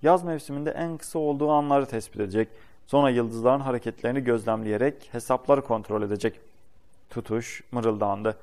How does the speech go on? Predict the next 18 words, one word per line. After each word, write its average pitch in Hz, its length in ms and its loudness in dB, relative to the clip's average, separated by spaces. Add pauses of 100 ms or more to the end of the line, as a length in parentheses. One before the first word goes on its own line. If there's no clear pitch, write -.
(400)
"İnşallah, 139 600 0
inşallah." 117 540 0 (720)
Sonuç 196 340 -2
olarak 160 500 2
Melikşah 175 500 -2
Hazretlerinin 139 640 0
hakimiyet 139 680 -2
devrine 135 380 2
ayrı 151 360 0
bir 160 80 0
şeref 147 420 0
verecek 117 340 -2
olan 135 300 2
yeni 147 280 -2
bir 165 80 2
takvim 131 400 -4
yapılmış 110 420 -2
olacaktır. 107 520 0